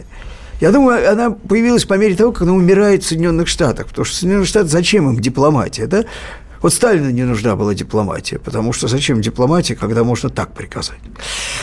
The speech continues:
Вот. А, ну, в определённой части позиций.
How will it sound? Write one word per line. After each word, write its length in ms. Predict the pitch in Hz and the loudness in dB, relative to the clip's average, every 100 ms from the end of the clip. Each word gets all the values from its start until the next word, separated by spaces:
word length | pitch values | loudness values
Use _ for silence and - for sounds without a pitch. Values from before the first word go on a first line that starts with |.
| - | -6
Вот. 400 | - 139 165 107 - - - - - | 2 4 4 2 -4 -16 -20 -20 -6
А, 560 | 113 117 113 107 104 98 | 2 4 4 2 0 0
ну, 220 | 143 180 | 2 2
в 360 | - - - 95 | 0 -6 -4 0
определённой 640 | 143 147 165 185 170 147 | 2 4 4 4 2 0
части 560 | - 147 104 - - 85 | 0 -2 -2 -6 -12 -8
позиций. 480 | - 120 110 - - | -4 -4 -4 -8 -12